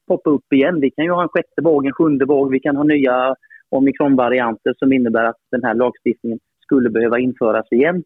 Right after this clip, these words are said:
Och då är det naturligtvis, eh, lite svårt att få något tryck i för någon att följa detta när domstolarna har slagit fast att hinner lagstiftningen löpa ut, ja, då behöver ni inte betala några viten.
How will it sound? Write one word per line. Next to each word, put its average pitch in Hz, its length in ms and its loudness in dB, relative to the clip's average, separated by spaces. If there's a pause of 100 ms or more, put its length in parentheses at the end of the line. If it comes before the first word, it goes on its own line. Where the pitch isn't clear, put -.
(160)
Och 151 100 -2
då 143 100 2
är 135 60 0
det 139 60 -2
naturligtvis, 143 600 0 (200)
eh, 135 320 0 (300)
lite 143 400 0 (120)
svårt 156 360 0 (100)
att 139 120 -4 (120)
få 143 120 0
något 127 320 -2
tryck - 320 -4
i 120 360 0
för 147 80 -2
någon 123 260 0
att 120 160 -8
följa 127 340 0
detta - 400 -4
när 127 360 -2
domstolarna 120 640 -2
har 113 60 -6
slagit 120 380 -2
fast - 300 -4
att 117 160 -4 (160)
hinner 135 200 2
lagstiftningen 139 680 0
löpa 180 280 0
ut, 143 180 0
ja, 127 100 0
då 117 100 -2
behöver 156 220 -2
ni 175 60 -2
inte 143 160 -6
betala 127 380 -2
några 117 220 -2
viten. 127 360 -4